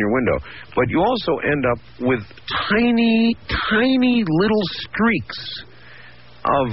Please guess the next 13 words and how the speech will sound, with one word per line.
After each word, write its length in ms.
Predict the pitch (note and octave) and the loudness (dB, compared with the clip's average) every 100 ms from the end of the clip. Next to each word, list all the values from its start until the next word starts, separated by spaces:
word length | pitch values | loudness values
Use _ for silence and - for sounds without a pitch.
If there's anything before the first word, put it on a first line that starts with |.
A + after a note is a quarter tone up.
| G2+ | -4
of 100 | B2+ A2 - | -4 -2 -2
something. 380 | G3+ F3+ G2 D2+ F#2 | -2 0 -2 -2 -2
And 80 | F#2+ - | -2 -2
how 120 | A3 | 0
do 140 | C4+ A#3+ | 2 2
you 120 | A3 | 2
know 400 | E3 E3 F3 A#2 F2+ E2+ F#2 - - - - - - - - - | 2 2 2 2 2 0 -2 -8 -20 -20 -20 -20 -20 -20 -12 -2
that 140 | D3+ - | -2 0
all 160 | E3 F3+ | 0 2
those 180 | E3 D3+ F3 | 2 0 -2
little 140 | E3 - | -4 -6
teeny 400 | - B3+ A#3 D#3 A#2 | -2 0 2 2 2
ones 300 | G2+ G2 | 2 0